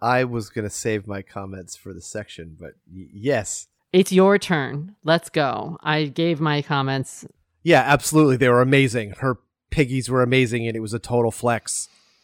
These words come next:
Speaker 1: It, she could have made nothing else because she's like, "Oh, is bread the hardest? Here's the hardest bread you've ever seen made in, in,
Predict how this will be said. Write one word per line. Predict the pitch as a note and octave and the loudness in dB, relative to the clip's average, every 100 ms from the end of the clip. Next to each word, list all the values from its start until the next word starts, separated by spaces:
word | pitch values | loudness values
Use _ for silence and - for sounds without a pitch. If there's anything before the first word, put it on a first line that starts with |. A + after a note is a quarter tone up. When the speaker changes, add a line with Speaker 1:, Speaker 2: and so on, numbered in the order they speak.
| - | -12
Speaker 1:
It, | A#2 - | -12 -10
she | - C#3 | -8 -4
could | C3+ | 0
have | C3+ G#2+ | 0 0
made | B2+ C3 B2+ A#2 | 0 4 4 4
nothing | B2+ D#3 B2 | 2 2 2
else | A#2+ A2+ - | 2 2 -2
because | - G#2 A2 | -8 -6 -6
she's | - G#2+ | -6 -4
like, | A2 G#2 - - _ - | -2 -4 -10 -20 _ 4
"Oh, | E3+ D#3+ B2+ | 6 6 4
is | E3+ C3+ | -4 -4
bread | - D#3 D3 | 2 2 4
the | D3+ | 4
hardest? | D#3 D#3 E3 - | 6 4 0 -6
Here's | D#3+ D#3 C#3+ - | -4 -2 -2 0
the | C#3 | 2
hardest | C#3+ C#3 C3 - | 2 0 -4 -4
bread | C3+ C3 A#2 | -2 -2 -4
you've | A2 | -4
ever | A#2 G#2+ | -4 -4
seen | - A2 G#2 G2+ | -8 -8 -8 -8
made | G2+ G2 - | -8 -10 -10
in, | A2 G2+ F#2+ - | -10 -10 -12 -10
in, | G#2 G2+ | -10 -8